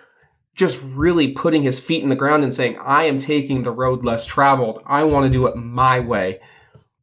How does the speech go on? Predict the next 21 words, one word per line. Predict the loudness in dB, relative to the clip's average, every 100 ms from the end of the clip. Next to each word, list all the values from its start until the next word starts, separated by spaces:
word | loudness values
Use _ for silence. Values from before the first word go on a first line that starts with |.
| -2
We | 2
need | 4 2
to | 2
do | 2
whatever | 2 0 0 0 0
we | -2
fucking | -8 -8 -6 -6 -6
can | -6 -4 -6 -10 _ _
to | -8 -6
put | -4 0 0 0 -6
talent, | -4 0 2 2 -2 -10 -14 _ _ _ -2
elite | 0 2 0 0
talent, | -2 0 0 0 -4
next | -2 -2 -2
to | -4
him | -4 -4
because | -2 0 2 0 -2 -10 _ _ _ _ _
it, | 0 2
there's, | 0 0 -4
there's | 0 0
no | 2 2 4 2 0